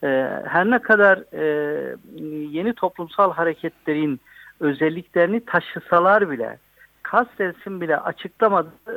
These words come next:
e, açıklamakta zorlandığı bazı özelliklerle karşılaşıyoruz bu toplumsal hareketlerde.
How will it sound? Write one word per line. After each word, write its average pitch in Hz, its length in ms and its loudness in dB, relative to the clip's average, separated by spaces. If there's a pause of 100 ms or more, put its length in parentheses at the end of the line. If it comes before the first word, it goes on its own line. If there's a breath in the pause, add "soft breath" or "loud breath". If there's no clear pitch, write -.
e, 151 140 0
açıklamakta 175 800 -2
zorlandığı 175 680 0
bazı 185 320 4
özelliklerle 180 680 -2
karşılaşıyoruz 117 880 -10
bu 123 60 -16
toplumsal - 560 -6
hareketlerde. 117 840 -6